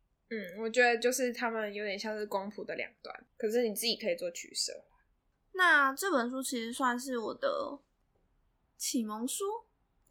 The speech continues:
Speaker 1: 启蒙书？
Speaker 2: 就是看过了之后呢，我才开始好好思考我是不是应该要做副业。
Speaker 1: 啊，是这样啊。
Speaker 2: 因为其实原本，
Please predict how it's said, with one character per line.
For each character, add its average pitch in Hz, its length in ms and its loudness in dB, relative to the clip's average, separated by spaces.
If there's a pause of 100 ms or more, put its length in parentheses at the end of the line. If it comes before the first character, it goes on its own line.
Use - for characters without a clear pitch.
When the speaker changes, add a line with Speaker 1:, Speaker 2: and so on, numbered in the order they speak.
(460)
Speaker 1:
启 214 260 0
蒙 202 240 -4
书？ 330 200 4 (680)
Speaker 2:
就 349 140 0
是 349 80 0
看 339 300 -2
过 320 200 6
了 269 100 4
之 262 180 0
后 294 200 2
呢， 247 160 -4
我 226 80 -8
才 226 240 -6
开 254 240 -4
始 247 160 -6
好 214 220 -4
好 233 120 -2
思 233 200 -6
考 226 220 0
我 190 100 -6
是 220 120 -10
不 220 40 -12
是 226 80 -8
应 220 60 -10
该 214 80 -4
要 214 140 0
做 214 220 -4
副 196 380 -14
业。 - 180 -6 (680)
Speaker 1:
啊， 294 100 -6 (320)
是 403 180 0
这 427 180 2
样 403 180 2
啊。 233 240 2 (800)
Speaker 2:
因 370 60 -2
为 403 60 2
其 370 160 -2
实 269 220 -4
原 240 260 0
本， 247 380 0